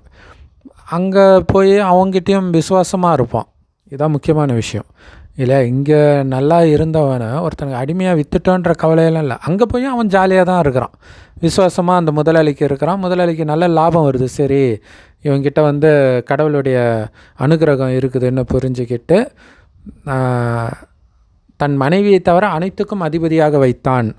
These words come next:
அப்படின்ட்டு வரும் வார்த்தை. கடைசியில பார்த்தா அந்த மனைவிக்கு இவனை ரொம்ப பிடிச்சிடும். ஆ, பிடிக்கும்னா அவனோட தவறாக நடந்துக்கெல்லாம் முயற்சி பண்ணுவா. "என் எஜமானனுக்கு நான் இப்படி ஒரு துரோகத்தை பண்ண மாட்டேன்னு" சொல்லுவான். இதனால அவ கடுப்பாயி, "இவன் என்-, என்கிட்ட தப்பா நடந்துக்க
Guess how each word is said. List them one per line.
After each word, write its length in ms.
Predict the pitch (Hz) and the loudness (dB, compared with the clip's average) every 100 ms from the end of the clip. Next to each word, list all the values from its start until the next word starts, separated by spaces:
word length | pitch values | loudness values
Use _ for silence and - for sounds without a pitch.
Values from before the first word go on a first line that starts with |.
| - | -4
அப்படின்ட்டு 800 | 135 127 123 135 - 135 117 113 | -2 0 -2 -4 -2 -2 -2 -2
வரும் 240 | 117 117 | -2 -2
வார்த்தை. 400 | 113 110 - 110 _ - - _ _ _ _ _ _ _ - - _ | -2 -2 -4 -8 _ -20 -20 _ _ _ _ _ _ _ -20 -20 _
கடைசியில 200 | - - | -6 -2
பார்த்தா 180 | 175 165 | 0 2
அந்த 160 | 190 165 | 0 0
மனைவிக்கு 440 | 143 185 202 190 | 0 0 0 0
இவனை 240 | 165 156 147 | 2 2 2
ரொம்ப 240 | 143 147 | 2 0
பிடிச்சிடும். 560 | - 127 147 135 _ _ _ _ _ _ _ - | 0 -2 -4 -6 _ _ _ _ _ _ _ -10
ஆ, 300 | 127 123 123 | -6 -4 -2
பிடிக்கும்னா 920 | 117 - 151 156 165 147 190 226 202 | -4 -2 -2 0 0 0 0 0 2
அவனோட 480 | 175 165 170 151 139 | 2 2 4 2 0
தவறாக 540 | - 143 151 147 143 135 | 0 0 2 0 -2 -2
நடந்துக்கெல்லாம் 640 | 131 147 156 - 165 170 | -2 -2 -4 -2 -2 0
முயற்சி 340 | 151 143 - | 0 0 0
பண்ணுவா. 440 | 123 120 113 147 233 - - - - | 0 2 2 2 -2 -12 -20 -20 -16
"என் 400 | 170 156 139 135 | -8 -4 -2 -2
எஜமானனுக்கு 600 | 131 135 156 160 147 139 | -2 -2 0 0 -2 -2
நான் 140 | 135 127 | -2 -2
இப்படி 220 | - 131 | 0 2
ஒரு 240 | 127 120 120 | 4 2 2
துரோகத்தை 260 | 143 139 123 | 2 0 -2
பண்ண 220 | 123 139 | -4 -2
மாட்டேன்னு" 380 | 143 135 135 135 - | -2 -4 -4 -4 -6
சொல்லுவான். 200 | 117 - | -8 -8
இதனால 300 | 120 131 139 | -6 -2 0
அவ 180 | 160 143 | 2 0
கடுப்பாயி, 460 | - 135 - 143 160 | -2 -4 0 0 0
"இவன் 240 | 170 143 | 0 -2
என்-, 340 | 135 127 123 - - - | -2 -2 -4 -8 -18 -8
என்கிட்ட 240 | 139 139 156 | -4 -2 -2
தப்பா 220 | 139 151 | 0 0
நடந்துக்க 720 | 147 131 131 127 123 120 | 0 -2 -4 -2 0 -2